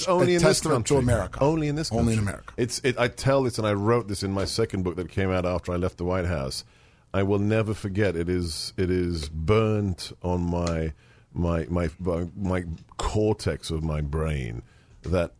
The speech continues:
Speaker 1: morning after the inauguration, Saturday the twenty-first of January twenty seventeen, where I went to the West Wing, went into the White House,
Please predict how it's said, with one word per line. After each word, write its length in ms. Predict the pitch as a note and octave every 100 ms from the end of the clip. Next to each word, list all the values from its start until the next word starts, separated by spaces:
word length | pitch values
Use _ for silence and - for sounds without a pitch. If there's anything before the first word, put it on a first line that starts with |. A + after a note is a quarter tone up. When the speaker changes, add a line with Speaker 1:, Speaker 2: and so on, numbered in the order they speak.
| _
Speaker 1:
morning 580 | F2+ F#2 G2 G2 F#2 E2+
after 560 | E2+ E2+ D#2 - D#2+
the 160 | D2 D#2
inauguration, 920 | D#2+ E2 D2+ D#2 D2 D2+ E2 - C#2+
Saturday 600 | - - F#2 F2 D#2 D#2
the 100 | D2+
twenty-first 920 | D2+ - E2 D#2 - D2+ C2+ - - -
of 140 | D2
January 580 | C2+ D2+ D2+ D2+ C#2+ C2 B1
twenty 280 | - D2 D2
seventeen, 720 | - C2 C2 C#2 D2 C2+ B1
where 200 | D2 C2+ - - -
I 80 | D2+
went 380 | D2+ F#2+ F#2+ -
to 100 | F2+
the 80 |
West 380 | E2+ E2 E2 -
Wing, 260 | F2 E2 D#2+
went 320 | E2+ F2 -
into 180 | E2 D#2
the 120 | D#2
White 260 | D2+ D2 D2
House, 540 | C#2 C2+ C#2 -